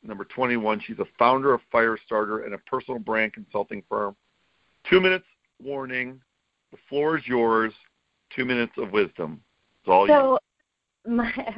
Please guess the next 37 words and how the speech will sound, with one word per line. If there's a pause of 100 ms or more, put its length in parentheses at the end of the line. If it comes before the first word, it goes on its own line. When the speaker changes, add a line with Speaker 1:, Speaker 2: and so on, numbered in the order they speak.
Speaker 2:
my,
my
greater
wisdom
to (120)
share
is, (420)
you
know,
your
brand (320)
is
being
developed, (400)
um,
with
or
without
you. (420)
Um,
if
you're
on
your
company
website (100)
or
mentioned
in (400)
company
news
releases
or
on
their
social
media,